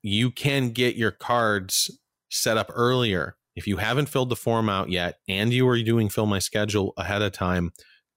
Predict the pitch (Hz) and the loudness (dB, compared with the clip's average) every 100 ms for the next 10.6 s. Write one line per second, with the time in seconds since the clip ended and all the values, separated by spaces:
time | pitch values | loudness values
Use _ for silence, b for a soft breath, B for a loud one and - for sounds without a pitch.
0 | _ _ _ 110 107 - 95 - 92 95 | _ _ _ -2 -2 0 -2 -2 -2 -2
1 | - 90 82 - 82 85 80 85 78 80 | 0 0 0 -2 -4 -2 -2 -2 -4 -6
2 | 85 82 - 87 78 - - 82 78 76 | -2 -4 -2 -2 -2 -4 -4 -2 0 0
3 | 73 73 67 _ _ - - 80 73 69 | 0 -2 -4 _ _ -6 0 0 0 -4
4 | - 73 69 65 - 82 69 - 67 65 | -6 -4 -4 -4 -6 -6 -4 -6 -6 -6
5 | 73 - - b b b - 73 78 143 | -6 -8 -12 b b b -6 -2 0 0
6 | 143 73 - - - _ - 107 101 98 | -2 -2 -4 -6 -8 _ -2 0 2 0
7 | - 107 101 104 98 87 85 82 85 87 | 0 -2 0 0 0 -2 -2 -2 0 0
8 | 90 82 82 82 78 76 73 73 71 73 | -2 -2 -2 0 0 0 0 -4 -4 -4
9 | 69 67 69 82 78 - 78 73 - 78 | -4 -4 -2 -2 -2 -2 -2 -2 -2 -4
10 | - 73 - - - | -4 -6 -8 -8 -8